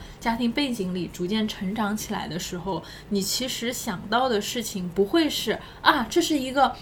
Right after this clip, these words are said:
受到社会迫害的底层的工人阶级，他们是被压迫的对象，他们是这个，就是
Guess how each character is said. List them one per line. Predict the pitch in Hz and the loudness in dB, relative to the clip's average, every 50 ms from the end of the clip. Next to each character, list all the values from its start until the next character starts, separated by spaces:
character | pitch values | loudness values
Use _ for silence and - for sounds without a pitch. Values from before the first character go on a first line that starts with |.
| - - - | -14 -16 -12
受 | - - - 370 359 330 | -8 0 4 6 6 6
到 | 311 285 277 | 6 4 2
社 | 277 - - 339 302 | 2 0 2 2 2
会 | 302 311 294 | 2 2 0
迫 | - - - - 381 330 | -2 0 4 6 8 8
害 | - 285 277 254 | 8 6 4 2
的 | 214 214 202 185 - - - - - - - - - - | 4 2 0 -2 -4 -8 -14 -18 -18 -18 -20 -20 -10 -2
底 | - 247 220 202 | 2 2 4 4
层 | 180 - 214 208 208 | 2 0 0 0 0
的 | 254 269 | 0 2
工 | - 330 349 339 | 4 4 4 6
人 | 254 226 214 214 | 4 4 4 2
阶 | 214 240 233 220 | 0 0 -2 -2
级， | - 185 175 | -2 -2 -4
他 | - - - 330 | -2 -2 -2 -2
们 | 339 339 339 | 0 -2 -2
是 | 320 - - 330 | -2 -2 -2 -2
被 | 320 - - 349 320 277 | -2 2 4 4 4 4
压 | 269 311 302 311 330 | 4 2 2 2 0
迫 | 320 - 349 302 | 0 0 0 2
的 | 220 208 208 | 4 4 2
对 | - 240 220 | 2 0 -4
象， | 214 220 220 202 196 | -2 -2 -4 -4 -4
他 | 214 - 302 | -6 -6 -6
们 | 320 311 311 | -6 -4 -6
是 | 311 302 - 302 269 | -6 -6 -4 -4 -4
这 | 269 285 277 | -2 -2 -2
个， | 247 240 202 180 170 - - - - - - - | 0 0 0 0 0 -4 -12 -18 -20 -20 -20 -10
就 | - - 294 285 | -2 0 0 2
是 | - - 254 | 2 2 0